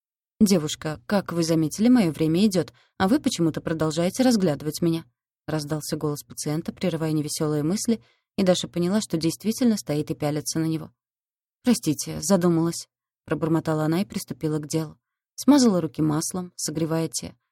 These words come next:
коснулась мужской спины и невольно прикрыла глаза от удовольствия. После всех тех дряблых тел, что проходили через ее руки,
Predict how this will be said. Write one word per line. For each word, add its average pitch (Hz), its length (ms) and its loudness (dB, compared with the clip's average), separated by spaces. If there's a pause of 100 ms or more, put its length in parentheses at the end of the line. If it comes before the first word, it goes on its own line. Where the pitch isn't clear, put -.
(140)
коснулась 175 460 0
мужской 160 340 -2
спины 175 400 0
и 180 40 2
невольно 165 460 2
прикрыла 160 440 -4
глаза 165 320 -2
от 160 100 -6
удовольствия. 160 680 -4 (220)
После 233 320 4
всех - 320 -4
тех 202 320 0
дряблых 160 540 -2
тел, 185 260 0
что - 200 -8
проходили 165 500 -2
через 156 240 -2
ее 160 280 0
руки, 208 320 -4